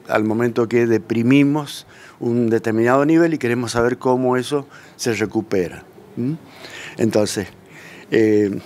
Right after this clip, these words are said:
eso está totalmente, mm, eh, eh, eh, digamos que está,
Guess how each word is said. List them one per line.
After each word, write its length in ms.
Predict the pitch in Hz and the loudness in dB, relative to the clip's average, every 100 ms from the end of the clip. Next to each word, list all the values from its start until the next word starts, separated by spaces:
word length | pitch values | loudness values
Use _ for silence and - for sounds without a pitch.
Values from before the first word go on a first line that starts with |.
| - - | -16 -8
eso 400 | - 131 131 120 | -2 0 2 2
está 300 | 113 101 120 | 2 0 0
totalmente, 1200 | 113 110 - 117 120 120 110 110 107 101 101 98 | 0 -2 0 2 2 0 0 0 2 2 2 2
mm, 280 | 95 98 90 90 - - - - - - - - | 0 0 -2 -6 -12 -20 -20 -20 -20 -20 -16 -6
eh, 320 | 95 92 90 92 92 85 80 76 76 73 - - - - - - - - - - | -2 0 -2 -4 -6 -6 -8 -8 -10 -14 -18 -20 -20 -20 -20 -20 -18 -20 -16 -10
eh, 240 | - - - | -8 -6 -2
eh, 320 | 101 98 95 | -2 0 -2
digamos 580 | 92 90 113 117 123 117 | -2 2 4 4 2 -2
que 100 | 120 | -4
está, 320 | - 123 120 | 0 4 4